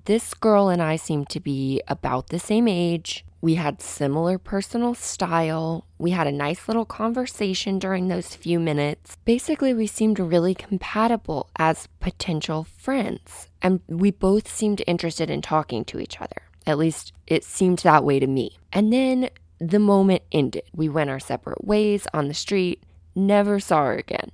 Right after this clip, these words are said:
And at that time, I was really lonely, really wishing for more friends in Houston, and I wanted to shout, "Wait, do you wanna hang out sometime?"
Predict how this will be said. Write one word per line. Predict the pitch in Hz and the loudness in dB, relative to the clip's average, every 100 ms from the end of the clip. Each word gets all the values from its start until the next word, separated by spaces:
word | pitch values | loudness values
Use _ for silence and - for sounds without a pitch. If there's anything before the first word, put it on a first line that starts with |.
| - | -2
And | 220 240 | 0 2
at | 233 | 0
that | 254 269 - | -2 -2 -6
time, | - 277 262 196 196 - _ - | -4 0 2 2 0 -4 _ -4
I | 240 | 0
was | 233 214 185 175 | 0 0 -6 -6
really | 226 247 240 | 0 2 4
lonely, | 202 170 165 170 170 175 - _ | 4 2 2 0 0 -2 -6 _
really | 180 196 240 247 233 | -10 2 4 4 2
wishing | 196 180 - 170 | 2 2 0 -4
for | 165 175 | -2 -2
more | 160 151 147 | 0 -2 -2
friends | - 156 156 | -2 -2 -2
in | 160 151 | -4 -6
Houston, | - 143 - - 151 147 - - | -4 -6 -4 -6 -4 -6 -8 -4
and | 175 156 - | -2 -2 -4
I | - 185 | -4 -4
wanted | 175 208 226 208 | -2 -2 -2 -2
to | - 170 | -6 -6
shout, | - 208 196 196 - | -6 -6 -4 -6 -8
"Wait, | 220 233 285 370 320 - | -4 -2 0 0 0 -2
do | - | 4
you | 381 392 | 6 6
wanna | 381 339 339 311 | 4 2 2 2
hang | 240 359 370 | 2 2 2
out | 359 370 | 0 -2
sometime?" | - 294 277 - 254 214 - | -2 -4 -2 -2 -4 -4 -8